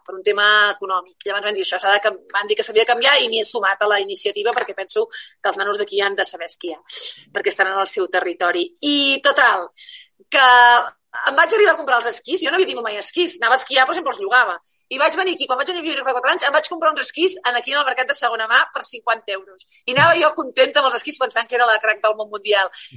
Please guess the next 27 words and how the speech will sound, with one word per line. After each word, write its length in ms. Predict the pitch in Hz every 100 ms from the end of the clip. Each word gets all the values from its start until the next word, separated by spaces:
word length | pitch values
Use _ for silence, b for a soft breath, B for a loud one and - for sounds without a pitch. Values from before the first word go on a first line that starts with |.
| B 233
I 80 |
el 80 | 247
dia 100 | 269
que 60 | 330
la 100 | 320
meva 120 | 285 262
mama 120 | 254 254
va, 20 | 240 247
me 100 | 240
va 120 | 233
regalar 260 | 233 226 233
uns 100 | 214
de 60 |
que 100 | 220
pesen 240 | 220 233 247
molt 180 | 226 220
més 120 | 233
i 40 | 226
són 160 | 226
molt 180 | 226 233
més 160 | 226 208
forts 260 | 226 220
i 60 | 214
tal, 200 | 233 269 B B
hòstia, 340 | 226 226 240 202
quina 180 | 208 226
diferència. 600 | 220 185 196 190 180